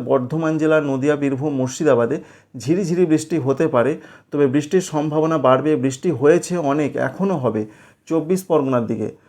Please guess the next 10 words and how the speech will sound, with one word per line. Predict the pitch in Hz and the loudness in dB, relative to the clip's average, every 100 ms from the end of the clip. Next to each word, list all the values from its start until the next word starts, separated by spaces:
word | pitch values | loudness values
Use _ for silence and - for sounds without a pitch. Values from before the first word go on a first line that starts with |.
| _ - | _ -4
দক্ষিণ | 147 151 185 | -2 0 -2
চব্বিশ | 185 170 170 | 0 -2 -4
পরগনা, | - 170 165 170 160 | -2 -2 -2 -6 0
কলকাতা, | 147 147 147 156 | 0 0 0 -2
হাওড়া, | 127 135 135 147 | 0 0 4 4
হুগলি, | 135 135 135 147 | 2 -2 -2 -2
পূর্ব | 143 135 135 | 0 0 0
মেদিনীপুর, | 139 139 151 151 151 | 0 -2 -4 -2 -2
পশ্চিম | 139 131 - 147 | 0 -4 -2 -2
মেদিনীপুর | 135 131 135 143 | 0 0 0 0